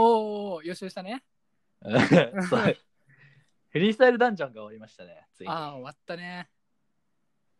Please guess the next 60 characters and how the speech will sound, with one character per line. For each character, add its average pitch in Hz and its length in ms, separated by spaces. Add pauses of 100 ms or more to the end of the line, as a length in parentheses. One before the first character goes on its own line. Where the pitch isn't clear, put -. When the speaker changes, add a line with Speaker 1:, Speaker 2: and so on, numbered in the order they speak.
Speaker 1:
終 135 60
わ - 20
っ 139 40
ち - 40
ゃ - 20
っ - 0
た - 0
ね。 147 60
Speaker 2:
ど 170 80
う 156 60
で 139 120
す - 140
か？ 87 320 (960)
あ 104 160
の、 113 480
ラ 120 200
ッ - 20 (200)
プ 170 140
の、 170 240
だ 156 140
か 120 100
ら 101 120
火 - 180
付 - 180
け 214 60
役 208 240
だ 220 80
っ 220 80
た - 100
じ 190 80
ゃ - 80
ん - 60
か、 - 120
フ 104 120
リ 104 100
ー 104 40
ス - 60
タ 110 120
イ 104 60
ル 104 60
ダ 107 120
ン 104 80
ジ 98 100
ョ - 60
ン - 20
っ - 40
て、 - 60
Speaker 1:
そ 120 60
う 123 40
だ 151 60
ね。 143 260
Speaker 2:
ヒ 123 100
ッ 120 120
プ 117 120
ホ 123 120
ッ - 20 (160)
プ - 60
の。 - 140 (380)
Speaker 1:
う 135 40
ん。 113 440